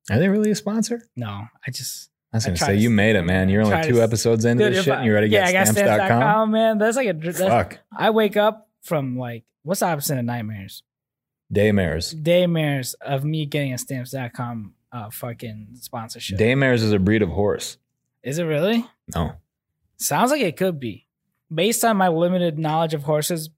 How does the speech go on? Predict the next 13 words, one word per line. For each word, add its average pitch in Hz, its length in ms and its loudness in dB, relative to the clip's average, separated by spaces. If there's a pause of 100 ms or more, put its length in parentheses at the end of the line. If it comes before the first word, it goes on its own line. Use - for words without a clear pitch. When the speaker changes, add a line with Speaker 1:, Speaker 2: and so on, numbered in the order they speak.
(100)
Speaker 2:
based 160 360 0
on 147 300 -2 (120)
R 151 140 -2
P 156 200 -4
G 156 200 -6
video 160 300 -4
games, 175 440 -6 (500)
like 135 120 -6
fantasy 156 460 -4
ones. 196 380 -4 (2250)
Speaker 1:
Red 107 260 2
Dead 107 200 4
Redemption. 107 720 2